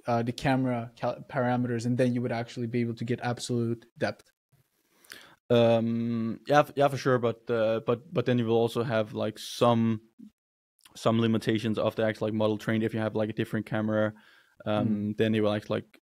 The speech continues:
Speaker 2: it will throw out different, like, depth values based on, based on the camera as well that it was, uh, that it was trained on,
Speaker 1: Okay,
Speaker 2: and then the
Speaker 1: interesting.
Speaker 2: resolution will also, um,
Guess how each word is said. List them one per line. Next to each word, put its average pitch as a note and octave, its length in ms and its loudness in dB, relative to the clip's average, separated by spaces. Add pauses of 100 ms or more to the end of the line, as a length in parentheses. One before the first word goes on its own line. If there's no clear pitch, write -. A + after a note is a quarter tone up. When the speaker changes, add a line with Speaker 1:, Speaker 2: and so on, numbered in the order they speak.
(280)
Speaker 2:
it B2+ 40 -2
will B2+ 100 2
throw A#2+ 240 6
out A2 120 6
different, G#2+ 360 -2
like, G#2 220 -4
depth G#2 160 0
values G#2+ 420 0
based G#2 320 -4
on, G#2 300 -8
based G#2+ 220 -4
on G#2+ 80 -2
the G2 60 -6
camera G#2+ 300 -2
as G#2+ 120 -8
well A2 240 -2
that A2 160 -2
it A2 100 -2
was, A2 240 -4
uh, G2+ 220 0
that A2 60 2
it G#2+ 60 2
was A2 140 2
trained A2 320 -2
on, G#2+ 180 -2 (640)
Speaker 1:
Okay, B2 120 -10
Speaker 2:
and A2 100 0
then A#2 100 8
the A2+ 60 4
Speaker 1:
interesting. A2 240 2
Speaker 2:
resolution A2+ 260 2
will A2 140 2
also, G#2 680 -2
um, A2 180 -8